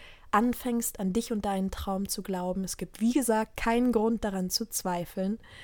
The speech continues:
Und wenn dir das gefallen hat, ähm, und du andere Menschen in deinem Umfeld hast, die vielleicht auch ab und an mal ein bisschen an sich zweifeln, gerne abnehmen wollen würden,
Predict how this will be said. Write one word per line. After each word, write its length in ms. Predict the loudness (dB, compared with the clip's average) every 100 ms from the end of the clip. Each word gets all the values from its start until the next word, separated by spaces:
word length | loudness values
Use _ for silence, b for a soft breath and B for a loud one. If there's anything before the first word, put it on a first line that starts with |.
| B B B -6
Und 420 | -2 0 -2 2
wenn 160 | 4 6
dir 60 |
das 180 | 4 2
gefallen 420 | 2 2 4 4
hat, 240 | 2 -2 -4
ähm, 340 | -2 0 -2 -2
und 240 | -4 -2
du 160 | -4 4
andere 320 | 6 6 6
Menschen 400 | 2 0 -2 -2
in 80 | -2
deinem 260 | 0 0
Umfeld 500 | 2 2 0 -4 -6
hast, 380 | -6 -6 -8 -8
die 220 | -6 -6 b b b b b
vielleicht 340 | 0 2 2 2
auch 240 | 0 0
ab 180 | -2 -2
und 200 | -2 0
an 100 | 0
mal 100 | 2
ein 100 | 0
bisschen 320 | 0 -2 -4
an 140 | -2 -2
sich 180 | -2
zweifeln, 600 | -2 0 0 0 -2 -4 -2
gerne 280 | -2 0
abnehmen 420 | -2 0 2 2 2
wollen 380 | 2 2 0
würden, 520 | 0 0 0 0 -2